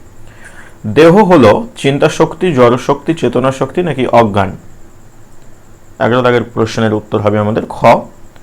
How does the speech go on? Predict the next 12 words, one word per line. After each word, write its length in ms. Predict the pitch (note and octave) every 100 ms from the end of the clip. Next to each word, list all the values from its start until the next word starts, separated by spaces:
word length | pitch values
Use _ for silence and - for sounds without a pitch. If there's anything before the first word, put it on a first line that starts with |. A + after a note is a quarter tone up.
| - - - - - - - - - A2+
জড়ধর্মী। 640 | A2 G#2+ G2 - - - - - - - - - - - - - - - - - - - -
মন 280 | A#2 D3 A3
হলো 380 | E3+ A#2 G2 - - - -
চিন্তা 340 | - D#3 D#3+
শক্তি, 440 | F3 F3 E3 - G3+
জড় 300 | A#2+ A#2 B2+
শক্তি, 400 | - C#3 - D#3+
চেতনা 460 | - A#2 C3 C3+
স-, 160 | C3+ - - A#2
ধর্মী 280 | A2+ B2 F#3+
নাকি, 400 | D#3 A#2 A2+ A2 - - - - - -
আম, 440 | G#2+ G#2 G#2 G#2